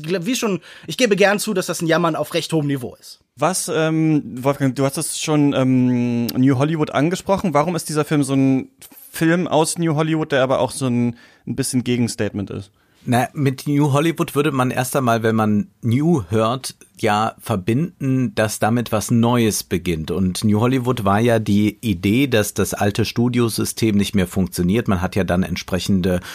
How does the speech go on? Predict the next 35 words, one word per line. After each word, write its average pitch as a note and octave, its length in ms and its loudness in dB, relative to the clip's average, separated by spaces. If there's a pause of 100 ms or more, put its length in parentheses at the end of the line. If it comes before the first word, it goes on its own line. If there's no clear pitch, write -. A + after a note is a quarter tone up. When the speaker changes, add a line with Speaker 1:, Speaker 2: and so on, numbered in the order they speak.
(100)
Speaker 3:
große G#2+ 480 2
Flops - 480 -2
produziert, G#2+ 880 0
monumentale G#2 880 2
Filme, A2+ 600 2
die G2+ 260 0
aber G2 220 0
dann F#2+ 200 2
doch G#2 220 0
nicht A2 240 -2
mehr G2+ 140 2
genügend F#2+ 460 0
Zuschauer A#2+ 500 0
lockten. A2 480 -2 (260)
Und G#2 220 0
dann B2+ 340 2 (140)
schlägt A2+ 320 -2
ja A2+ 80 2
die G#2 120 -2
große A#2 380 -2
Stunde B2 540 2 (240)
für A#2 260 2
junge B2+ 380 2
Filmemacher, A#2+ 640 2
für G#2+ 160 -4
viele C3 280 -4
Filmemacher, A2 600 0
die A2 240 -4
dann G#2+ 240 0
auch G#2 240 -2
gelernt G#2+ 500 0
haben, A2 400 0 (240)
bei G2+ 160 2
jemand, G#2 420 2
der G2 260 2